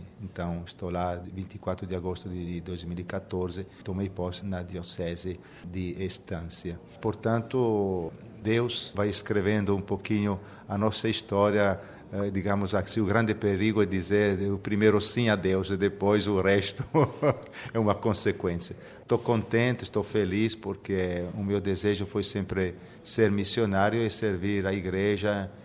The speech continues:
em qualquer lugar do mundo e qualquer, eh, exigência que a igreja ou qualquer missão que a igreja me confiar,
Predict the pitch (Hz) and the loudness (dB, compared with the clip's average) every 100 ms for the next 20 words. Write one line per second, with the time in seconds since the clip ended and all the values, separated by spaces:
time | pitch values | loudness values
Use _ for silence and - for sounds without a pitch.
0 | - 127 117 113 - 107 98 95 95 92 | -14 -10 0 0 2 0 0 0 0 2
1 | 107 104 98 110 127 117 117 101 98 92 | 0 2 2 2 0 0 0 0 -2 -2
2 | 95 90 - 92 92 92 92 90 85 - | -4 -4 -6 -4 0 0 0 -2 -6 -16
3 | - - 95 95 92 95 98 - 98 101 | -16 -6 -4 -2 -2 0 0 -2 -4 -2
4 | 98 87 98 92 95 95 92 92 92 85 | -2 -2 -4 -6 -4 -2 -2 -2 -2 -2
5 | 90 92 87 - 92 90 90 101 92 - | -6 -6 -8 -6 -4 -4 -4 -4 -4 -4
6 | 98 98 95 95 95 95 95 92 92 - | -4 -2 -2 -2 -2 -2 -2 -4 -4 -4
7 | 95 87 95 92 95 90 - | -6 -4 -2 2 2 0 -6